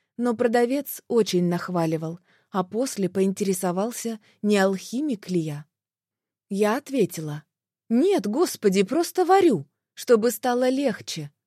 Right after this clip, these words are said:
кому-то». Он кивнул, но глаза у него были умные — видел больше, чем я говорила.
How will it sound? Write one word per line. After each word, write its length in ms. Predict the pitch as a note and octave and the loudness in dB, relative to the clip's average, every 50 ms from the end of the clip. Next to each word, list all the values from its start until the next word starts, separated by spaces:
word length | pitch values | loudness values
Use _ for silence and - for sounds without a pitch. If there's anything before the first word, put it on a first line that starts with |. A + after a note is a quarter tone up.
| _ _ | _ _
кому-то». 580 | - A3 A3+ G#3+ F#3+ E3 D3 - E3 - E3 - _ _ _ _ _ _ _ _ _ _ _ _ _ _ _ _ _ _ _ | 0 2 2 2 2 0 -2 -6 -12 -16 -18 -20 _ _ _ _ _ _ _ _ _ _ _ _ _ _ _ _ _ _ _
Он 240 | - D#4 F#4 F4+ D#4+ | -4 -2 0 0 0
кивнул, 580 | - - A3 G#3+ G3+ G#3+ A3+ B3 C#4+ D4+ D4+ D4 _ _ _ _ _ _ | 0 2 2 2 4 4 2 2 2 0 -4 -6 _ _ _ _ _ _
но 180 | G#3+ A3 A3 | 0 0 2
глаза 500 | G#3+ G#3 A3 G#3+ G#3+ G3 G3+ A3+ C4+ D4+ | 4 4 4 4 4 2 0 -2 -2 -2
у 80 | D4+ C#4+ | -4 -2
него 400 | C4+ C4 C4 C4+ A3 A#3 A#3+ A#3+ | -2 -2 -2 0 2 4 4 4
были 340 | G#3 F3+ G3+ G3+ G3 G3 G3 | 4 2 2 2 4 6 6
умные — 640 | F#3 F3+ G#3 A3+ A3+ G#3+ F3+ D#3+ D3+ D3+ D3+ D#3 - _ _ _ _ _ _ _ - | 6 6 4 2 2 2 0 0 -2 -6 -10 -14 -16 _ _ _ _ _ _ _ -6
видел 460 | G#3 G#3 A#3 A3+ F#3+ G#3 A3 A3 A3 | -2 0 2 2 4 4 4 4 4
больше, 480 | G3+ G3+ A#3 B3 A#3+ G#3 - - F3 | 0 0 0 0 0 0 0 -4 -4
чем 220 | E3+ - F#3+ F3+ F3+ | -2 0 0 2 2
я 180 | F3 F3+ F3 | 2 2 2
говорила. 640 | E3+ E3+ F3 E3+ G3 F#3+ F3+ D#3+ D#3 D3 D3 D#3 | 0 0 0 0 2 2 2 0 -2 -4 -8 -10